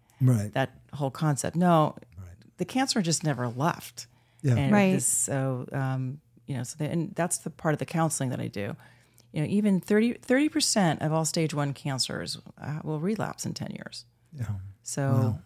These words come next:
Speaker 2: we know that even at the time of diagnosis, they're gonna have some sort of, um, disease spread. But anyway, that's part of the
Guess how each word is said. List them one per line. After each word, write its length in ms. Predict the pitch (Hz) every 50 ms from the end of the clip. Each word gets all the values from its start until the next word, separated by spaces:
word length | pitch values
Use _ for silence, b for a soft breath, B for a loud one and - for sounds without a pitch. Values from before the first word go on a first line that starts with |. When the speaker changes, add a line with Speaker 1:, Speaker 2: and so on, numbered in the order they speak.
| _ _ -
Speaker 2:
we 140 | 143 143
know 220 | 135 143 143 139 135
that 240 | 139 135 127 - - -
even 240 | - 151 151 156 156
at 100 | 147 -
the 60 | -
time 200 | - - 147 143
of 80 | 143
diagnosis, 580 | 127 135 139 131 135 143 160 175 175 - 160 -
they're 120 | - -
gonna 180 | - - - 127
have 320 | 131 123 117 113 - - _ _ _ _ _ _ _ _ _ _
some 180 | - - 131 117
sort 240 | - - 139 -
of, 120 | - - - -
um, 340 | - - - - - - - - _ _ _ -
disease 320 | - 120 143 - - -
spread. 320 | - - - - - - - _ _ _ _ _ _ b b b b b b b b b b b
But 80 | 156
anyway, 180 | 151 131 131 127
that's 180 | 139 151 151
part 160 | - - 180 160
of 60 | 143
the 100 | 131 135